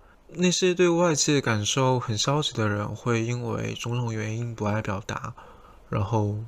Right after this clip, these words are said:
在工作中往往也就自然比不上那些积极进取的人受欢迎吧。嗯，就是他们可能并不需要在工作中证明什么东西，因此或许他们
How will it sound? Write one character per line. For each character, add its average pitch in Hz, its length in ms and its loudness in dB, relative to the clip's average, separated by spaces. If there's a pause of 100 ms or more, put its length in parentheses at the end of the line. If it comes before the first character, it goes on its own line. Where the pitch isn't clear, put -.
(160)
在 - 180 -2
工 123 220 2
作 123 220 4
中 113 480 -4 (240)
往 104 160 4
往 110 340 4
也 110 200 0
就 107 280 0
自 120 220 0
然 107 220 2
比 110 120 -4
不 101 120 -2
上 110 240 2
那 110 100 -4
些 110 380 2 (640)
积 - 180 6
极 101 260 2
进 127 300 2
取 101 160 0
的 98 100 0
人 101 240 -4
受 104 140 2
欢 113 200 0
迎 127 80 -6 (120)
吧。 120 200 -10 (260)
嗯， 110 240 -6 (200)
就 135 120 2
是 127 220 4
他 135 160 2
们 131 160 2
可 117 140 -2
能 107 300 0
并 131 180 0
不 120 100 -2
需 120 220 0
要 117 240 2
在 113 220 -4
工 123 300 -2
作 123 200 0
中 110 320 -4
证 117 200 0
明 104 180 -4
什 98 140 -2
么 107 80 -6
东 107 240 -2
西， - 260 0 (560)
因 170 140 4
此 110 480 2 (220)
或 - 240 -2
许 139 160 0
他 127 160 2
们 123 460 2